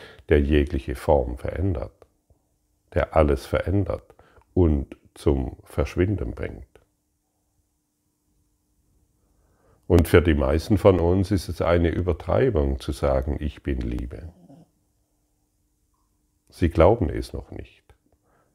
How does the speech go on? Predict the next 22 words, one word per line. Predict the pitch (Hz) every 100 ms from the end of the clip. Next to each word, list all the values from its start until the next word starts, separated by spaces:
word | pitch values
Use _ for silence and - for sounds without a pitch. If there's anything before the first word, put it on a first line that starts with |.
| _ _ _
Sie | -
denken, | - 76 87 98 90 85 - _ _ -
es | 87 85
sind | 92 85 -
so | 117
viele | - 92 82
Fehler | 76 107 - 76
passiert, | - 71 - 73 80 - - _ _ _ -
dass | 80 73 - - - _ -
das | 80 73 -
unmöglich | - 101 87 78 95 120 65 -
ist. | - - _ _ _ _ _ _ _ _ _ -
Ja, | 65
natürlich, | 69 69 104 113 76 65 - - _ -
auf | - 80 -
der, | - 82 80 - _ _ _ _ _ _ _ _ - -
die, | 92
die | 85 92 78
Welt | 85 92 104 85
wurde | 87 82
ja | 80 73
gemacht, | 76 69 71 113 101 - -